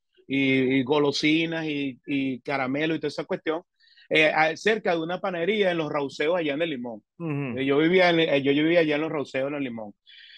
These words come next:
Speaker 1: Entonces, este, él siempre me llamaba, "Mira, llegó el periódico." Y, "Ay, te lo llevo, dale." Él me subía en bicicleta hasta la casa, me lo llevaba. Muchas veces yo lo iba a buscar. Entonces, este, un momento vine, me paré en la mañana, temprano, siempre estoy levantado temprano, tengo que llevar a las niñas para la escuela y esa cuestión.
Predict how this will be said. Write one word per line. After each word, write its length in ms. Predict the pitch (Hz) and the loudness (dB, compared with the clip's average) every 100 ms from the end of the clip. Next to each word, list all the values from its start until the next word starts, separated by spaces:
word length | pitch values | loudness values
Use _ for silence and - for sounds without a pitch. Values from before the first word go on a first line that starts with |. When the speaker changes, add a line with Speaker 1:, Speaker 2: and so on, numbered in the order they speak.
| - | -4
Speaker 1:
Entonces, 680 | - 165 180 180 208 202 - - | 2 4 4 4 4 4 0 0
este, 540 | 170 - 175 165 156 | 0 2 6 6 6
él 100 | 185 | 2
siempre 300 | 202 202 220 | 0 0 0
me 100 | 226 | 0
llamaba, 380 | 226 196 196 208 | -2 0 0 -2
"Mira, 180 | 247 226 | -2 -4
llegó 200 | 196 214 | -4 -6
el 80 | 208 | -6
periódico." 420 | 247 240 185 - _ _ _ _ _ _ | -4 -4 -4 -8 _ _ _ _ _ _
Y, 160 | 156 208 | -12 -8
"Ay, 580 | 233 165 160 165 151 | -6 -4 -4 -6 -8
te 140 | - 180 | 0 4
lo 80 | 202 | 6
llevo, 400 | 269 240 151 156 | 6 4 4 2
dale." 260 | 226 180 | 0 0
Él 60 | 165 | -4
me 120 | 185 | -6
subía 260 | - 190 185 | -4 -4 -4
en 60 | |
bicicleta 480 | 190 - 143 151 165 | -6 -10 -4 -4 -4
hasta 140 | - | -4
la 140 | 165 123 | -4 0
casa, 400 | 180 214 202 190 _ _ | 2 2 0 -6 _ _
me 140 | 139 151 | -4 0
lo 80 | 151 | 2
llevaba. 580 | 147 143 196 202 185 - _ - | 2 2 0 -2 -4 -8 _ -6
Muchas 280 | 160 185 | -2 2
veces 220 | 175 170 165 | 2 2 0
yo 100 | 165 | 0
lo 100 | 165 | 2
iba 120 | 160 | 2
a 40 | |
buscar. 340 | 143 - 180 - _ _ _ _ _ _ | 0 -2 -2 -2 _ _ _ _ _ _
Entonces, 720 | 160 160 185 185 220 208 - - | -2 0 0 0 0 -2 -4 -6
este, 300 | 180 - 175 | -6 -4 -4
un 140 | 175 | -2
momento 400 | 208 202 196 220 | -2 -2 2 4
vine, 260 | 190 185 220 | 4 0 -4
me 160 | 180 | -4
paré 380 | 147 143 147 170 | -2 -2 -2 -4
en 80 | 214 | -4
la 40 | |
mañana, 440 | 202 180 180 190 226 | -8 -6 -6 -6 -8
temprano, 520 | 160 143 143 170 208 | -8 0 2 4 2
siempre 260 | 156 135 160 | -2 -2 -4
estoy 420 | 165 170 175 170 | -2 0 0 -2
levantado 360 | 170 165 151 151 | 0 2 0 0
temprano, 340 | 170 175 185 | 2 4 2
tengo 140 | 135 | 2
que 60 | 139 | 0
llevar 160 | 156 147 | 2 2
a 20 | |
las 120 | 151 | 0
niñas 220 | 151 156 | 0 -2
para 80 | 147 | -4
la 60 | 127 | -6
escuela 340 | - 143 165 | -2 -2 0
y 60 | 135 | -4
esa 160 | 147 | -4
cuestión. 360 | 151 151 147 | -6 -4 -6